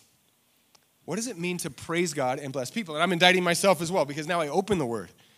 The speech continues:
I'm preaching the word. I'm saying, "God, you're good. Your word is true. It's alive. Speak to us.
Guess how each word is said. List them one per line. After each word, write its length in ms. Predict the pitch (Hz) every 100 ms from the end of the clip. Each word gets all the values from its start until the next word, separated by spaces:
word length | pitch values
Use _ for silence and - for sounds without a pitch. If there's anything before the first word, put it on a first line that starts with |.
| _ _
I'm 160 | 165 226
preaching 500 | - 220 262 - 160
the 80 | 120
word. 280 | 113 90 - _ - -
I'm 120 | 180
saying, 240 | 175 214 170
"God, 280 | 190 196
you're 160 | 170 247
good. 320 | 170 220 240
Your 120 | 208
word 200 | 226 226
is 160 | 175 -
true. 340 | - 233 254
It's 140 | 226 -
alive. 400 | 175 190 226 190
Speak 380 | - - 254 -
to 140 | 247
us. 220 | 240 -